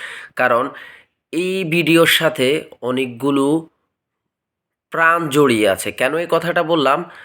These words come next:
কারণ আমি আপনাদেরকে আজকে বিশ্লেষণ করে বলবো।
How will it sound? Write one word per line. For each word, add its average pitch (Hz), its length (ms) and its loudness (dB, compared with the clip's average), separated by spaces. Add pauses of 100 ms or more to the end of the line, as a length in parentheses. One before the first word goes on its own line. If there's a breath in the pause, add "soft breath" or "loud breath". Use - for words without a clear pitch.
(340 loud breath)
কারণ 139 300 -4 (100)
আমি 131 280 2
আপনাদেরকে 131 520 0
আজকে 120 300 -2
বিশ্লেষণ 113 520 -4
করে 107 180 -2
বলবো। 98 420 -6